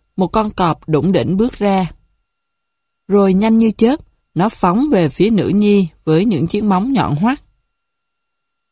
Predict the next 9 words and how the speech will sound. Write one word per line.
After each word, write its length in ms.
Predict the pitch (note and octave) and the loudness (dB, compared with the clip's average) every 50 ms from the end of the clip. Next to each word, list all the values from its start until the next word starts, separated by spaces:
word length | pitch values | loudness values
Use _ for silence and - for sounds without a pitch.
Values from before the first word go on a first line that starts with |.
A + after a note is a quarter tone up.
| _ _ _ _ | _ _ _ _
Bị 160 | - E3+ E3 | 0 0 2
tấn 220 | E3+ - G3+ B3 C#4+ | 2 0 0 -2 -2
công 220 | C4+ A#3 G#3 G#3 | -2 -2 0 0
bất 160 | G#3+ C#4+ - | -2 -2 -2
ngờ, 340 | C4 B3+ G3+ F#3+ F3+ E3+ D3+ - _ _ _ _ _ _ - | -2 0 0 2 0 0 -2 -4 _ _ _ _ _ _ -6
con 200 | A#3 A#3 A3+ G#3+ | -4 -2 0 2
ngựa 160 | F#3 C#3+ C#3 | 2 2 2
hí 300 | E3 E3+ G#3 G#3+ A#3 C#4 | 2 2 2 2 2 0
vang, 320 | - - A#3 A3 G#3 G3+ | 0 0 0 0 0 -2